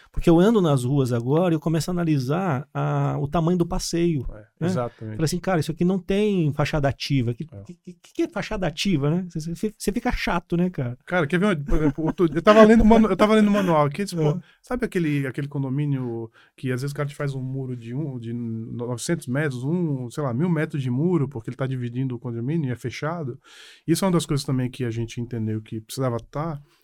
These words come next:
Speaker 2: que precisa ser aberto, precisa ser integrado. Não dá pra você ter um bairro, não existe bairro fechado, que você bota um, um muro ou um portão, uma guarita e ninguém entra naquele negócio. Não, tem que ter. Dentro pode ter um condomínio fechado, dentro da comunidade planejada.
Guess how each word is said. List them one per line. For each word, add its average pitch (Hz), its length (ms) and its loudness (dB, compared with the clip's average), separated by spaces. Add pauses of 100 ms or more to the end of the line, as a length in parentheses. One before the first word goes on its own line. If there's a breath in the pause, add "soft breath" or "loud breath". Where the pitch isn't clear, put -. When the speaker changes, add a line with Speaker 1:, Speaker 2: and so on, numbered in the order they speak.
(200 soft breath)
Speaker 2:
que 139 100 -8
precisa 170 220 -8
ser 185 60 -4
aberto, 110 340 -4
precisa 170 220 -6
ser 170 40 2
integrado. 110 760 -8
Não 123 60 -6
dá 185 80 -2
pra 196 40 -12
você - 80 -18
ter 190 60 -4
um 156 100 -2
bairro, 123 260 -2
não 156 80 -2
existe 180 360 -2
bairro 127 200 0
fechado, 117 600 -4
que 107 60 -14
você 131 80 -6
bota 127 200 -4
um, 135 60 -2
um 131 220 -4
muro 165 520 4 (480 loud breath)
ou 131 160 0
um 135 100 2
portão, 147 500 0
uma 147 100 2
guarita 147 560 2
e - 20 2
ninguém 165 320 6
entra 147 200 0
naquele 143 160 -2
negócio. 110 280 -6
Não, 214 160 -8
tem 180 160 -10
que 208 80 -14
ter. 123 160 -8
Dentro 180 400 -2
pode 233 200 -2
ter 247 80 -2
um 220 60 0
condomínio 156 340 -2
fechado, 131 420 -8
dentro 117 180 -6
da 113 40 -10
comunidade 113 320 -8
planejada. 107 440 -10